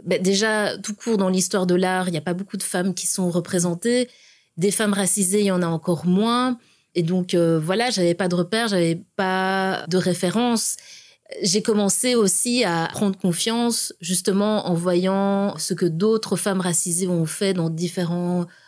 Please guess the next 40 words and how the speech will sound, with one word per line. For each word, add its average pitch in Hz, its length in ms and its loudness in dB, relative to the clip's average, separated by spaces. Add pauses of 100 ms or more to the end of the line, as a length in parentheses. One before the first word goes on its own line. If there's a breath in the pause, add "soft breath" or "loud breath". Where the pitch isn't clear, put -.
(140 loud breath)
domaines 160 400 2
de 156 80 2
l'art. 196 380 0
Ça, - 160 0
ça 202 120 0
m'a 165 140 -2
donné, 160 440 0
ça - 140 -4
m'a 160 120 -4
donné 156 260 -4
confiance. 160 680 -6 (460 soft breath)
Je - 120 -6
me 165 40 0
suis 185 120 -4
dit, « 196 120 -2
Ah 208 120 2
oui, 240 140 2
ben 185 140 2
moi 196 160 2
aussi, 220 460 0
je, 170 420 0
je, 165 160 -4
je 165 120 0
peux 180 140 0
le 208 60 2
faire. 269 260 0
C'est 220 120 2
des 180 100 2
choses 196 220 0
qui 220 140 -2
m'intéressent, 196 480 0
qui 220 120 -2
me 180 140 4
touchent, 233 400 -4
qui 196 120 -2
résonnent 196 340 2
en 190 100 2
moi. » 233 360 2
Donc, 180 340 -2
euh, 170 440 0